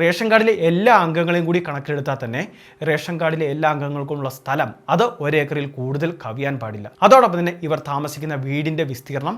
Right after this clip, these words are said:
ആയിരം സ്ക്വയർ ഫീറ്റിന് മുകളിലാവാൻ പാടില്ല. ആയിരം സ്ക്വയർ ഫീറ്റിന് മുകളിലുള്ള വീടോ അല്ലെങ്കിൽ ഫ്ലാറ്റോ ആവാൻ പാടില്ല എന്നുള്ളതാണ് ഇതിലൂടെ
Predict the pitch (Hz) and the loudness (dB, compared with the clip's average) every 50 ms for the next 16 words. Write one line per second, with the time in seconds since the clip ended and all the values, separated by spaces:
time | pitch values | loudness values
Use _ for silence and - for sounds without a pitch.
0 | - - - - - - 165 175 190 214 233 254 254 247 240 - - 185 160 156 | -10 -16 -20 -20 -6 4 6 8 10 10 8 6 4 0 -2 -4 -2 -2 0 0
1 | 151 135 156 147 147 147 151 139 131 131 143 131 123 120 117 120 147 175 - 147 | -2 -4 -6 -8 -6 -6 -6 -6 -6 -6 -6 -4 -4 -4 -4 -4 -6 -6 -4 -4
2 | 127 117 110 104 98 - - - _ - - - - 147 160 175 180 175 185 156 | -4 -4 -4 -8 -10 -14 -18 -20 _ -20 -20 -10 0 4 4 6 6 4 2 0
3 | - - - 165 151 147 127 160 143 151 151 156 147 143 139 135 151 160 160 147 | -4 -4 -4 -4 -4 -4 -4 -6 -4 -4 -4 -6 -6 -6 -4 -4 -2 -2 -2 -4
4 | 139 139 156 151 - - 131 139 147 135 135 139 165 202 247 - 156 156 156 156 | -2 0 0 0 0 -4 -6 -6 -4 -4 0 2 2 2 0 -2 -2 0 0 0
5 | 165 143 - - 135 131 135 139 135 - 165 143 131 120 127 139 139 135 127 123 | -2 -2 -4 -2 -2 0 0 -2 -2 -2 -2 -2 -2 -2 -2 -4 -4 -4 -4 -2
6 | 135 151 156 156 147 135 135 127 123 123 117 113 113 135 190 - - - - - | -2 0 0 0 0 0 -2 -4 -6 -6 -6 -6 -6 -6 -8 -8 -12 -20 -20 -12
7 | _ - 156 165 160 156 147 139 | _ -4 -2 0 0 0 -2 -2